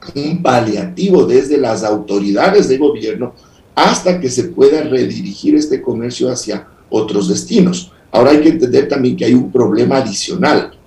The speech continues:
¿Cuáles son esos otros destinos? Son precisamente los países que de alguna manera están involucrados indirectamente en este conflicto. El resto de Europa y los mismos Estados Unidos,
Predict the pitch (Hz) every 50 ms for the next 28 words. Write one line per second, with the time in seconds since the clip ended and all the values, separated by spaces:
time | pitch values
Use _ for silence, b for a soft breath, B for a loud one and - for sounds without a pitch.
0 | _ _ - 139 170 190 214 190 180 175 180 180 185 180 175 175 160 139 147 151
1 | 151 - - - - 196 - - - - - 226 226 185 175 - - - - _
2 | _ _ _ - - 160 165 170 165 - 147 147 - 175 190 - 190 185 160 143
3 | 143 151 - - 185 185 185 180 - - - - 131 131 127 123 - - - 117
4 | 117 131 147 175 180 - 185 185 180 - - 139 131 123 127 110 104 123 160 175
5 | 180 170 156 135 123 123 131 135 151 - - 143 143 151 160 - - 156 147 131
6 | 120 113 107 113 113 113 113 107 92 - 143 165 196 202 196 185 139 - - -
7 | - - _ - 107 107 104 110 123 127 156 180 180 185 127 127 135 143 - -
8 | 135 120 120 - - - - - - - - - - - 269 302 - - - -
9 | - b b b b b - 123 117 110 139 175 180 175 170 165 139 123 123 147
10 | 185 180 - 190 175 135 123 127 117 104 107 131 151 151 151 147 - - - -
11 | 147 165 175 165 170 165 151 123 123 139 139 - - B